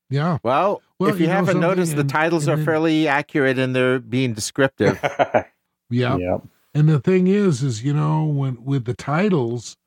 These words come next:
Speaker 1: uh, like, for instance, you get Honor Harrington on the cover and it says,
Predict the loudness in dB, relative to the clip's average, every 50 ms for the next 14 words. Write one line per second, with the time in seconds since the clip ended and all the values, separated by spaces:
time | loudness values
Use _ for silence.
0 | _ _ _ _ _ -6 -4 -2 -2 -4 -6 -8 -8 -6 -6 -6 -6 _ -2 0
1 | 2 4 4 2 2 0 -4 -2 0 0 0 0 -2 -4 -8 -12 -14 -10 -6 -4
2 | -4 -2 -2 -2 -2 0 0 -2 -4 _ -8 -2 0 0 2 2 2 2 2 2
3 | 2 2 0 0 0 0 -2 -2 0 -2 -2 -4 -6 -6 -4 -2 -2 -2 0 0
4 | 0 2 2 2 0 0 -2 -4 -6 -8 -6 -4 -2 -2 -2 -2 -2 -4 -4 -4
5 | -4 -4 -6 -8 -12 -16